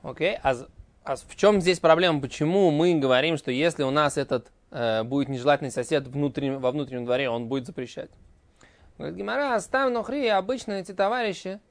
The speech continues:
которые, э, нежелательные соседи, они и, и громко кричат. И Иса де Угар Мифа Пай,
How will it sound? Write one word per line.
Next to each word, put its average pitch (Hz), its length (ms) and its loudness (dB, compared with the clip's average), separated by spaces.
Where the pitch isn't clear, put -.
которые, 139 1000 4
э, 120 580 -10
нежелательные 185 580 2
соседи, 208 460 -2
они 202 500 -2
и, 165 420 -6
и - 20 -6
громко 170 360 2
кричат. 156 500 -4
И 233 120 -4
Иса 226 200 2
де 208 160 0
Угар 220 340 4
Мифа 196 500 0
Пай, 147 320 8